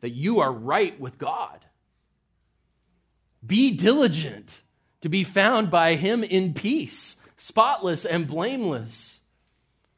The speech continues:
And of course, if there are those here this morning who don't know the Lord Jesus Christ, the only way to be found in the eyes of God, spotless and blameless, is to be covered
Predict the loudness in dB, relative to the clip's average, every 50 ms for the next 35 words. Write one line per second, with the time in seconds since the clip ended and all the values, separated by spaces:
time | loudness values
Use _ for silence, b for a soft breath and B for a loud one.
0 | _ _ _ _ _ _ _ _ _ _ _ _ _ _ _ _ _ _ _ _
1 | _ _ _ _ _ _ _ _ _ _ _ _ _ _ _ -20 -18 -18 -16 -10
2 | -6 -6 -6 -6 -8 -12 -8 -6 -4 -2 -2 -2 -2 -4 -6 -6 -6 -8 -8 -8
3 | -8 -8 -8 -10 -12 -12 -12 -10 -10 -10 -10 -10 -10 -10 -12 -10 -8 -8 -8 -8
4 | -10 -10 -10 -8 -8 -8 -8 -10 -10 -8 -8 -8 -8 -10 -12 -14 -14 -16 -18 -20
5 | -20 -14 -12 -10 -10 -10 -12 -16 -20 -20 b b b b b b _ -14 -10 -6
6 | -4 -4 -2 -2 -2 -2 -2 -2 -2 -4 -4 -6 -8 -8 -10 -10 -10 -10 -8 -6
7 | -6 -6 -8 -10 -12 -14 -16 B B B B -8 -6 -4 -4 -4 -4 -4 -4 -4
8 | -4 -6 -8 -10 -8 -4 -2 -2 0 0 -2 -4 -6 -8 -14 -10 -6 -4 -2 -2
9 | -4 -6 -10 -12 -12 -14 -14 -14 -14 -12 -12 -10 -10 -8 -8 -10 -10 -14 -16 -16
10 | -16 -16 -16 -16 -16 -14 -14 -14 -16 -16 -16 -12 -12 -10 -10 -10 -12 -12 -12 -14
11 | -14